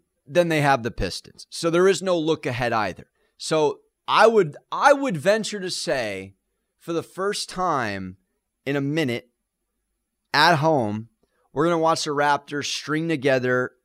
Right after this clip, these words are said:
a nice three-game win streak in the comfort of their Drake's Nest. And for that very reason, I don't even care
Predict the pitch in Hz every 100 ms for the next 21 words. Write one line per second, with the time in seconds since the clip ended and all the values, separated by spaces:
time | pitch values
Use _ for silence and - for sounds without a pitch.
0 | - 113 117 123 123 - - _ _ 120
1 | 135 151 151 151 135 110 123 110 - 104
2 | 101 101 - _ _ _ _ _ _ _
3 | _ _ _ _ _ _ _ _ _ -
4 | 135 123 - 180 170 180 180 - _ _
5 | 113 117 123 - 110 101 - 95 76 -
6 | - - _ _ _ - 127 113 135 143
7 | 165 131 160 160 151 123 113 95 95 90
8 | 85 _ _ _ _ _ _ 147 196 185
9 | 139 92 85 _ - - - 147 160 95